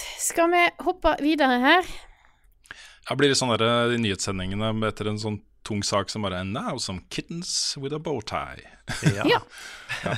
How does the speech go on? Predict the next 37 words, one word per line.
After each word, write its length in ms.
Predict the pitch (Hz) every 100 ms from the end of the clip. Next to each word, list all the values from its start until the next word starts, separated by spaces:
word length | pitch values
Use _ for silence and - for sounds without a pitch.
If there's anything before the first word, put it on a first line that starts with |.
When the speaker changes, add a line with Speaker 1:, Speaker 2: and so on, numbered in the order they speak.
| -
Speaker 1:
Og 140 | 262 277
med 100 | 403
det 280 | 359 392 320
så 80 | 294
tar 180 | 311 302
jeg 120 | 294
et 60 |
spørsmål 340 | 330 320 247 240
her 160 | 269 302
som, 260 | - 285
eh, 220 | 262 254 262
som 180 | 277
minte 240 | 285 302 285
meg 140 | 277
på 100 | - -
en 80 | 226
ting. 240 | 311 330
Det 80 | 269
er 60 | 269
nemlig 260 | 269 247
et 100 | 240
spørsmål 300 | - 254 226
til 80 | 233
meg 140 | 240 247
fra 120 | 247
Ville 220 | 240 240 240
Johnsen, 400 | 233 - 262 285
som 100 | 240
skriver, 300 | - 247 226
"Frida, 380 | - 294 262 269
har 180 | 262 285
du 60 | 285
tilbakemelding 640 | 254 277 294 233 226 240
på 180 | - 269
potetgull 480 | 277 269 269 262 277 269
i 100 | 294
taco?" 420 | 294 277 359